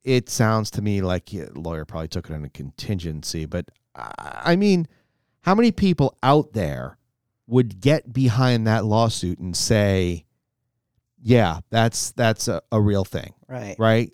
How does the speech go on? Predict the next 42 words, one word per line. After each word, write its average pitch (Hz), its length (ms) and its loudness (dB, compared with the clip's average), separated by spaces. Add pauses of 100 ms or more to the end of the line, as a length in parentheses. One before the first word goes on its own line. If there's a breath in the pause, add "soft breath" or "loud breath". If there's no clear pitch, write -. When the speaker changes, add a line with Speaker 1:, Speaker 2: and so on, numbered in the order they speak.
Speaker 1:
Like, 107 200 0
that's 127 280 2
a, 85 260 -4 (160)
wow, 87 220 -2
that's, 104 280 0
that's 107 220 -2
horrible. 78 500 -6
I 147 120 0
don't 214 100 2
know. 349 400 -2 (720)
Speaker 2:
Totally. 190 400 -4
Speaker 1:
I, 247 100 0
I'm 247 140 2
really 226 280 6
interested. 240 440 0
I, 131 160 2
we 170 160 -2
need 185 240 4
to 156 60 2
Speaker 2:
Interesting. 123 100 0
Speaker 1:
interview 135 340 2
people 139 260 0
with 107 160 2
red 120 180 2
hair. 226 460 -2 (300)
Speaker 2:
Yes, - 280 -8
we 139 80 -6
do. 165 180 -4
That 123 180 -4
would 170 120 -4
be 113 100 -6
an 107 60 -8
interesting, 120 600 -14 (400)
interesting - 360 -10
episode, 175 320 -10
wouldn't 143 220 -8
it? - 100 -18 (1800)
Speaker 1:
Yeah, 330 260 -4
I 113 60 -2
really 147 320 0
think 403 220 -8
so. 82 280 -6